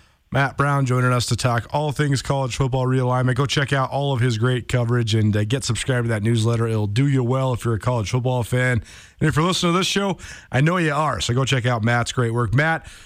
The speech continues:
appreciate you taking some time for us today, and, uh, we will certainly circle back around with you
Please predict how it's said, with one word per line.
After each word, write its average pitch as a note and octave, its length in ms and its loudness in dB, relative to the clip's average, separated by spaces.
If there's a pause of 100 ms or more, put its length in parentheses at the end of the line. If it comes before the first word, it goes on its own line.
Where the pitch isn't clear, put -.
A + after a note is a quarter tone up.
(160)
appreciate F3+ 400 0
you D3+ 60 -2
taking D#3 320 -2
some C3+ 160 0
time D3+ 340 0
for D3 240 -2
us D3 180 -2
today, C#3+ 560 0
and, B2 300 0
uh, B2 240 0 (280)
we C#3+ 80 2
will C#3 120 0
certainly D3+ 300 0
circle D3 320 0
back C#3 240 0
around C#3 260 0
with C3+ 160 -2
you C#3 180 2